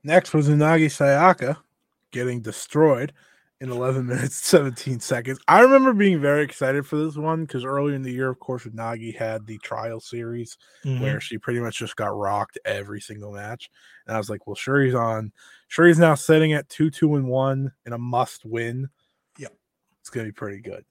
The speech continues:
Speaker 1: It wasn't, like, the strongest match of her tournament by any means. She has a lot of those, especially on the final night.
Speaker 2: Mm-hmm.
Speaker 1: But it was a tournament that got her back on pace and really set us for the rest of the road here. And by this time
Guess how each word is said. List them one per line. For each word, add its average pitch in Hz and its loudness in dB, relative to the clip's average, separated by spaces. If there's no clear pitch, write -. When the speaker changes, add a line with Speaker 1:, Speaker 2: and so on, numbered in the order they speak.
Speaker 1:
It 160 4
wasn't, 214 6
like, 208 2
the 196 -4
strongest 185 6
match 180 2
of 165 -6
her 170 -2
tournament 170 0
by 165 2
any 160 0
means. 160 -4
She - -14
has 120 -8
a - -8
lot 123 -6
of 113 -8
those, 117 -10
especially 117 -12
on 113 -10
the 107 -16
final 113 -10
night. 101 -12
Speaker 2:
Mm-hmm. 120 -6
Speaker 1:
But 143 -2
it 147 4
was 135 0
a - -14
tournament 160 -2
that 123 -6
got 143 2
her 139 0
back 135 -2
on 117 -8
pace - -8
and 123 -10
really 127 -2
set 123 -4
us 113 -4
for - -16
the 110 -10
rest 107 -8
of 101 -14
the 104 -16
road 110 -10
here. 101 -18
And 143 -2
by 147 2
this 190 2
time 117 -4